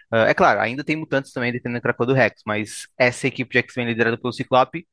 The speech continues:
vai lá colocar esse plano em prática. Só que o Conselho Silencioso não conta pra eles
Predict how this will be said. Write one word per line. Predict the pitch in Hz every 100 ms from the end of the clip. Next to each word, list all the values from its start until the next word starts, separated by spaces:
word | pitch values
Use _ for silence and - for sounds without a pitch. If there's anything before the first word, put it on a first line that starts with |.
| _
vai | 120 143
lá | 131 127
colocar | 127 135 135
esse | 131 -
plano | - 131
em | 175
prática. | 143 120 - 117 _ - -
Só | - 226
que | - - 240 - _ _ _
o | -
Conselho | 190 180 180
Silencioso | - 190 196 175 160 185 196
não | 180 220
conta | - 247 240
pra | 147
eles | 113 104